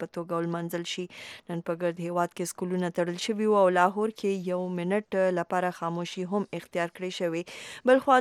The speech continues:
د پېښور د وژل شوو ماشومانو میندې او پلرونه د ترهګرو پر ضد د حکومتي هڅو نه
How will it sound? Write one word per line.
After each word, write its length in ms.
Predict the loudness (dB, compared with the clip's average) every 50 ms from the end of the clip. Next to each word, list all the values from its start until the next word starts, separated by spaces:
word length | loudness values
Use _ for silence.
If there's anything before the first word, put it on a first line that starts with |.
| 6 4
د 100 | 4 2 0
پېښور 480 | -2 -2 -2 -2 0 2 2 2 2 2
د 100 | 2 2 0
وژل 140 | 0 -2 -2 -4 -4
شوو 160 | -2 -2 0 0
ماشومانو 480 | -2 -2 -4 -4 -4 -2 -2 -2 -2 -2 -2
میندې 240 | -2 0 0 0 0 -2
او 100 | -2 -2
پلرونه 380 | -4 -2 0 0 0 0 0 0 0
د 100 | -2 -2 -2
ترهګرو 480 | -4 -6 -6 -4 -2 -2 0 0 0 0 -2 -6 -12 -20 -20 -20 -20 _ 0 4
پر 180 | 4 4 4 2 2 2
ضد 200 | 4 4 6 6
د 100 | 4 0
حکومتي 520 | 0 -2 -2 -2 0 0 0 -2 -4 -4 -2
هڅو 340 | -4 -6 -4 -2 -2 0 0
نه 80 | 0